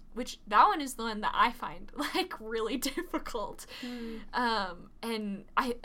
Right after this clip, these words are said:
Speaker 1: there's probably for all of us th-, within those three, there's one that's like, "Oh, yep, that one sticks out to me. That one's really difficult for me 'cause I
Speaker 2: Hmm.
Speaker 1: complain against that thing."
Speaker 2: Yeah.
Speaker 1: And I think that that is,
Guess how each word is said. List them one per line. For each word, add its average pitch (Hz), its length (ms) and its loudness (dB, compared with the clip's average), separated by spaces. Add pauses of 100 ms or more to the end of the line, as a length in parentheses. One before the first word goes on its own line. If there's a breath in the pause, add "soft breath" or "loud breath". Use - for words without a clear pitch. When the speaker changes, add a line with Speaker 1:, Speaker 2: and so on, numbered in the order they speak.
(100)
Speaker 1:
there's 269 160 0
probably 320 240 0
for - 180 0
all 208 240 0
of 196 80 -2
us 180 360 -4
th-, - 120 -12 (140)
within 220 320 -4
those 196 280 -4
three, 190 300 -8
there's 175 300 -8
one 202 220 -6
that's 160 180 -12
like, 190 220 -8 (100)
"Oh, - 60 -4
yep, 247 220 0 (500)
that 185 280 2
one 269 200 -4
sticks - 420 -6
out 254 220 0
to - 120 -12
me. 185 200 -14 (160)
That 175 240 2
one's 226 260 -6 (220)
really 208 320 -2
difficult - 680 -10
for 190 160 -8
me 175 260 -10
'cause 208 180 -12
I - 100 -4
Speaker 2:
Hmm. 254 60 -8
Speaker 1:
complain 233 680 -12
against - 520 -12
that - 180 -10 (140)
thing." 202 360 -14 (240 loud breath)
Speaker 2:
Yeah. 254 200 -8 (520 loud breath)
Speaker 1:
And 240 640 4 (140)
I 220 140 6
think 202 440 -4
that 196 300 -6
that 190 320 2
is, 190 800 -6